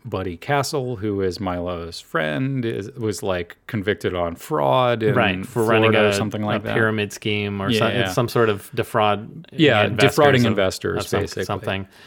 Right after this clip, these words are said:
Speaker 2: Um, and, uh, it seems like he's figured out a way to,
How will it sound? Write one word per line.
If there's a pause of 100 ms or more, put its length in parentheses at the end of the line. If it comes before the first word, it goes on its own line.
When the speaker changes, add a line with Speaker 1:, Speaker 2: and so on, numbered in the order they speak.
(220)
Speaker 2:
Um, (120)
and,
uh, (400)
it
seems
like
he's (680)
figured
out
a
way
to,